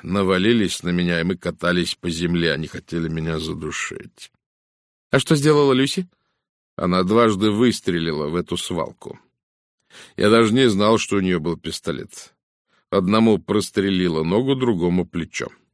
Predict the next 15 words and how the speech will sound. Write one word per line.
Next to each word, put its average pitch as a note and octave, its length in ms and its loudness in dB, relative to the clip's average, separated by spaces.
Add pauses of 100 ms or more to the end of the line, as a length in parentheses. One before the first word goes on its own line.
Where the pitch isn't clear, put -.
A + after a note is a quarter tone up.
(440)
Я G2+ 300 4
был G2 300 4
на G2 180 0
волосок F#2 640 0
от E2 140 -4
гибели. - 420 -12
Понять F#2 460 -6
не D2+ 80 -14
могу, C#2+ 260 -12
как F2 260 -6
она F2 180 0
не E2+ 120 -4
попала D#2+ 500 -4
в D#2+ 80 -6
меня». - 460 -10